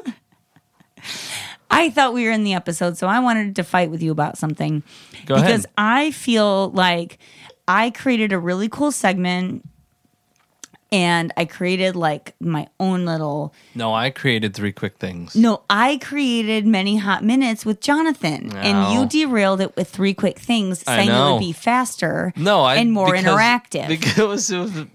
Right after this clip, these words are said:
Speaker 2: with both of us.
Speaker 1: Okay, but I, the, I freaking blab about brain health and
Speaker 2: Yeah, that's still
Speaker 1: blueberries.
Speaker 2: great.
Speaker 1: Okay, but listen, I'm just saying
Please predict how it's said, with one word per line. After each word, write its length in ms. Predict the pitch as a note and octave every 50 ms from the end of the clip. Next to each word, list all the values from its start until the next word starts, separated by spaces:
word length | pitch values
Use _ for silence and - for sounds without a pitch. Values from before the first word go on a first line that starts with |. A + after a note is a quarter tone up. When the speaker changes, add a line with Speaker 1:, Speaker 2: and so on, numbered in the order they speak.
| D3 A#2+ D#3+
Speaker 2:
with 300 | - C#3+ D3 C#3+ B2+ C#3
both 320 | B2+ B2+ B2 D#3 A3 A3+ -
of 160 | A#2 F#2+ F#2
us. 420 | F#2+ F2+ F2+ F2+ - - - - - - - - - _ _ _ -
Speaker 1:
Okay, 200 | E4+ D#4 F#4+ F#4
but 180 | B3+ B3+ - - _ _ -
I, 240 | C4 C4 C#4 D#4 - -
the, 260 | - A3+ G#3 C#4 - - -
I 260 | - B3+ D4 E4 F4
freaking 540 | D#4 - - - D4 B3+ - D4 C#4 B3+ G3
blab 440 | D#3 F#3 F3+ F#3+ G3+ A3 B3 B3 A3
about 440 | A#3 G3 A3+ G#3 G#3 G3+ - F#3+ D#3
brain 420 | - F3 F#3 F#3+ G#3 A3 A3+ A#3+
health 460 | A#3+ F3 F3+ F3+ F3 F3+ F3+ E3+ - - -
and 500 | G3 F3 F3 E3+ E3+ E3+ E3 D#3 D3 - _ _
Speaker 2:
Yeah, 380 | - - D3+ D3 F#3+ G#3 A#3+ C4+
that's 120 | A#3+ - G3 E3+ D#3+ D#3+
still 160 | D#3+ D#3 D#3
Speaker 1:
blueberries. 260 | D#3+ D#3+ G#3+ B3 C#4
Speaker 2:
great. 180 | B3 A#2 - _ _ - - - - _ _ -
Speaker 1:
Okay, 240 | C4 C4 C4 B3 G3
but 300 | F3+ D#3 G#3+ G3+ - -
listen, 400 | G#3 A3+ A3 - - F#3+ E3 D#3 -
I'm 100 | F#3 G3+
just 240 | F#3+ F#3+ G#3 G3+ -
saying 420 | - - G#3+ G3+ G3 F3+ F3 D#3+